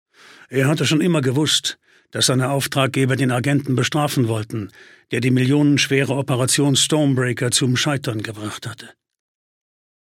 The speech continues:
Jassen hatte sich sogar gefragt, ob man womöglich auch ihn in den Ruhestand versetzen wollte, in den ewigen Ruhestand.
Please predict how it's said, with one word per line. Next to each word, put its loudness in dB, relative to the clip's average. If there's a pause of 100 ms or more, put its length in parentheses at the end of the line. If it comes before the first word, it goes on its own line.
(300)
Jassen 2
hatte 2
sich 0
sogar 0
gefragt, -2 (280)
ob -4
man 2
womöglich 2
auch -2
ihn 2
in 2
den 0
Ruhestand 0
versetzen 0
wollte, -4 (540)
in -2
den 0
ewigen 2
Ruhestand. -6